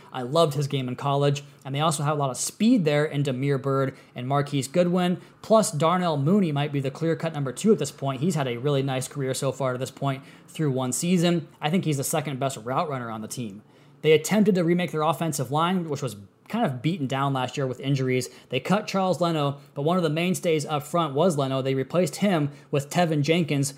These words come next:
one of my favorite overall players in this entire draft class,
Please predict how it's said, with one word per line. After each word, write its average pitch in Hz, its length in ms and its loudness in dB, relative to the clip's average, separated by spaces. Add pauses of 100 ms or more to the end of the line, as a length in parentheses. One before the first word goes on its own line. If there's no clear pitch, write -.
(160)
one 170 160 2
of 160 60 2
my 139 140 2
favorite 214 440 0
overall 170 380 6
players 151 340 2
in 160 120 -4
this 151 120 -4
entire 135 320 -4
draft 180 460 -2
class, 139 340 0